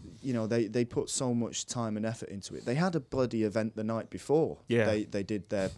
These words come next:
Speaker 1: official press conference with Cirque du Soleil doing, like, they had an animatronic elephant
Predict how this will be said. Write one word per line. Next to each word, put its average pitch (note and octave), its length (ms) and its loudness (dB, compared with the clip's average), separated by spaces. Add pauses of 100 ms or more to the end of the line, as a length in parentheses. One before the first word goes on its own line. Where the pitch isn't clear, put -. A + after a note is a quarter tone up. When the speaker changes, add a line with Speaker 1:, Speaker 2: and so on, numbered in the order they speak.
(140)
Speaker 1:
official B2 400 -2
press D#2+ 240 -8
conference - 560 -12 (380)
with A2+ 240 0 (140)
Cirque - 360 -2
du A#2 80 -2
Soleil G#2 540 0 (600)
doing, A#2 480 4 (220)
like, - 240 -2
they A#2 160 -2
had A2+ 140 2
an A2+ 80 0
animatronic A2+ 640 -2
elephant G#2 580 -4